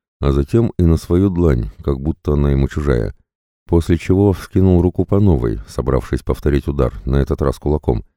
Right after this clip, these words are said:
Но громогласный хохот повелителя за спиной заставил его озадаченно обернуться.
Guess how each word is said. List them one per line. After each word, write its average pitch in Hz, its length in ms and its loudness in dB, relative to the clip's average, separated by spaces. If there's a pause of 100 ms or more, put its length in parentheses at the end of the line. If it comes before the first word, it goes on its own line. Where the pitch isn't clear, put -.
(400)
Но 73 240 2
громогласный 87 760 2
хохот 82 360 -2
повелителя 76 560 0
за 67 120 0
спиной 82 580 0
заставил 73 640 -2
его 78 220 2
озадаченно 64 540 0
обернуться. 58 540 -6